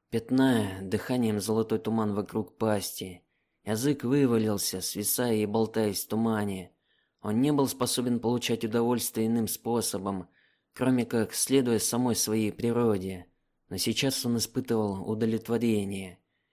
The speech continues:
Этих психически пустых человеческих женщин было гораздо проще убивать, разрывая смертным оружием, выпускавшим уничтожавшую энергию.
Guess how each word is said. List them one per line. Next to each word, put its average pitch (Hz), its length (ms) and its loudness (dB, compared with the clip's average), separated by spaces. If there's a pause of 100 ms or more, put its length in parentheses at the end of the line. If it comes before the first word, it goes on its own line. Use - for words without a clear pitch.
(260)
Этих 127 420 0
психически - 640 -2
пустых 131 380 -2
человеческих 117 640 0
женщин 117 640 0 (560)
было 127 320 2
гораздо 117 480 2
проще 117 440 0
убивать, 110 640 -2 (340)
разрывая 110 800 2
смертным 107 560 -2
оружием, 98 680 -2 (440)
выпускавшим 101 680 -4
уничтожавшую 104 840 -2
энергию. 98 640 -4